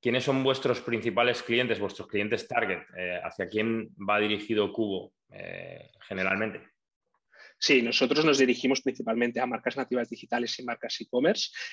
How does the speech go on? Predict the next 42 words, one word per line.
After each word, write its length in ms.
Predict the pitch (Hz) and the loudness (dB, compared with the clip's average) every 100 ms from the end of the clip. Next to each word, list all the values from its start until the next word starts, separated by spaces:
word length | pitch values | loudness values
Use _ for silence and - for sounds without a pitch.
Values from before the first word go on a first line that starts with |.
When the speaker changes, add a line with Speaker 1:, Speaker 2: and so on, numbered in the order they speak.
| - | -4
Speaker 2:
Estos 220 | 123 147 | 0 4
son 160 | 160 131 | 4 2
pequeños 420 | 123 131 147 143 | 2 2 4 2
e-commerce 440 | 127 143 151 147 - | 2 4 4 2 0
que, 200 | 117 - | -2 -4
que, 200 | 117 - | -10 -8
que 120 | 110 | -8
tienen, 480 | - 120 123 123 - - _ | 0 2 2 0 -4 -20 _
pues, 180 | - - | -2 0
desde 300 | 120 120 123 | 0 0 -2
trescientos 760 | - 120 - 127 127 123 - | -2 -4 2 2 4 2 2
a 280 | 120 113 110 - | 4 4 2 -4
tres 200 | 120 127 | -4 -4
mil, 160 | 123 | 0
cuatro 320 | 123 120 113 - | 0 0 -4 -8
mil 140 | 120 117 | -8 -2
pedidos 400 | 120 117 110 120 | -2 -2 -2 -4
al 100 | 117 | -4
mes, 340 | 131 214 - - - - | -2 -2 -6 -20 -20 -4
eh, 220 | 131 123 | 0 0
y 120 | 123 | 0
básicamente, 880 | 120 110 120 117 117 117 120 135 120 | -2 -4 -4 -4 -4 -6 -4 -4 -4
eh, 340 | 117 113 110 - | -8 -8 -10 -10
el 200 | 123 120 | -12 -6
pain 220 | 120 120 | -6 -2
que, 100 | 123 | 0
le, 240 | 123 117 | 0 -2
que 80 | - | -6
solucionamos 680 | - 113 117 - 113 113 110 | -6 -4 -6 -6 -6 -6 -10
nosotros, 380 | 110 113 117 - | -10 -8 -8 -8
pues, 140 | 107 | -8
va 80 | 107 | -6
dirigido 380 | 107 107 - 110 | -8 -10 -10 -8
a 100 | 104 | -8
ellos, 260 | 110 - - | -10 -14 -10
¿no? 200 | 120 123 - - - | -8 -8 -8 -18 -6
Son, 320 | - 117 120 | -2 0 0
suelen 240 | - 120 | 0 0
ser 140 | 117 117 | 0 -2
equipos 340 | - - 139 | -2 -4 -4
muy 80 | 113 | -6
pequeñitos 720 | 113 120 123 143 147 151 - | -4 -4 0 2 4 2 0